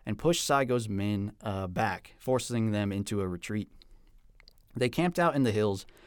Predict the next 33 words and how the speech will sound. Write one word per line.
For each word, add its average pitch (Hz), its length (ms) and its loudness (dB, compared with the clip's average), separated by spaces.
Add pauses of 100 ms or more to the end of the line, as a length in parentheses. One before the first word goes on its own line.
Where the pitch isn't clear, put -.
(140)
near 113 260 2 (280)
Hitoyoshi 104 680 0
for 101 220 -2
weeks, - 540 -6 (160)
catching 139 360 2
their 151 100 4
breath 113 300 2
while 110 200 2
the 104 100 0
Imperial 135 340 4
army 113 280 4
resupplied 107 720 0
and 90 140 -4
regrouped. 98 500 -6 (920)
By 104 120 2
late 123 280 2
July, 113 460 4
the 90 120 -4
Empire 113 420 2
was 104 180 0
on 104 180 -2
their 95 100 -4
tail 117 280 2
again 80 420 -6
and 92 180 -2
nearly 117 340 0
defeated 139 540 -4
them 80 260 -6 (340)
outside 120 460 2
of 104 220 -2
Nobuoka, 92 760 -4 (360)
but 98 120 -4
they 147 360 2